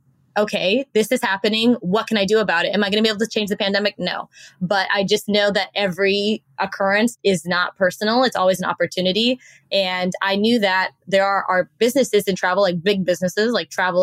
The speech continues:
Leisure and Lonely Planet and GoPro and stuff like that, that want people to be traveling, but they can't right now. So, like, what are they gonna do? And I know that they are still businesses and still have money.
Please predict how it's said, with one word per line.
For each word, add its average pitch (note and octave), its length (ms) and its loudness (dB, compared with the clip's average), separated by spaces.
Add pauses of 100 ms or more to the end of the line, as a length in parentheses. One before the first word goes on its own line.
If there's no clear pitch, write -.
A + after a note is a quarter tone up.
Leisure F#3 460 2 (260)
and F3+ 240 -2
Lonely G3 240 2
Planet F#3 480 0
and F3 300 0
GoPro G3+ 440 2
and F#3 120 -2
stuff F#3+ 160 -2
like F3 140 -2
that, F3 260 0
that E3+ 240 0 (420)
want G#3 300 2
people G#3+ 320 0
to G#3 180 -2
be F#3+ 140 -2
traveling, A3 760 0
but G3+ 160 0
they F3+ 100 2
can't G3 260 -6
right G#3 120 -2
now. A#3 160 0
So, G#3+ 140 0
like, F#3+ 160 2
what G#3 180 2
are G#3 60 0
they F#3+ 160 0
gonna E3+ 160 -4
do? - 220 -6 (280)
And G3+ 120 0
I G3+ 60 -2
know G#3+ 120 2
that G3+ 140 -2 (180)
they F#3 280 2
are F3 100 -2
still C4 180 -2
businesses A#3 420 0
and F#3 80 -4
still A#3+ 180 -2
have A3 140 0
money. F#3+ 300 0